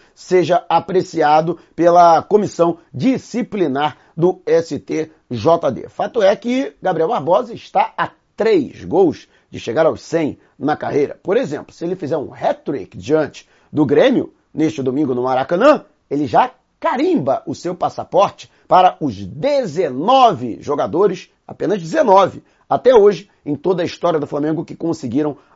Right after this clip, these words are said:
alcançar ou ultrapassar este feito, né? E, lógico, vai depender mais do Gabigol. Você acha que o Gabigol vai conseguir chegar aí ao hat-trick,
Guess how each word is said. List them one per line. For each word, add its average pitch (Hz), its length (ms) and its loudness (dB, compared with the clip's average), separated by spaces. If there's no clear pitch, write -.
alcançar 160 800 0
ou 180 180 6
ultrapassar 139 680 -2
este 170 440 -2
feito, - 560 -8
né? 175 260 -4
E, 170 300 -2
lógico, 151 520 0
vai 180 140 -4
depender 180 520 -2
mais 156 260 -2
do 151 80 -4
Gabigol. 175 380 0
Você 311 260 0
acha 240 260 4
que - 60 -16
o 190 40 -10
Gabigol 165 440 -2
vai 226 500 6
conseguir 170 680 -2
chegar 165 540 2
aí 156 220 2
ao 139 120 0
hat-trick, 185 600 -2